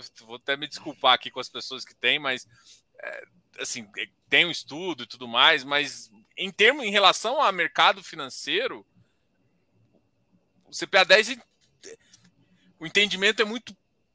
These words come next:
pequeno, o, o, o ganho do estudo, né? Ele, ele tem um outro conhecimento a mais, tudo mais, isso é válido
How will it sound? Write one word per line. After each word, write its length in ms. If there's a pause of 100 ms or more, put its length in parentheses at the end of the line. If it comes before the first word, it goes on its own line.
(260)
pequeno, 840
o, 160 (240)
o, 400
o 160
ganho 520
do 80
estudo, 480
né? 200
Ele, 100
ele 120
tem 140
um 300
outro 260
conhecimento 520
a 60
mais, 380
tudo 180
mais, 340
isso 340
é 100
válido 480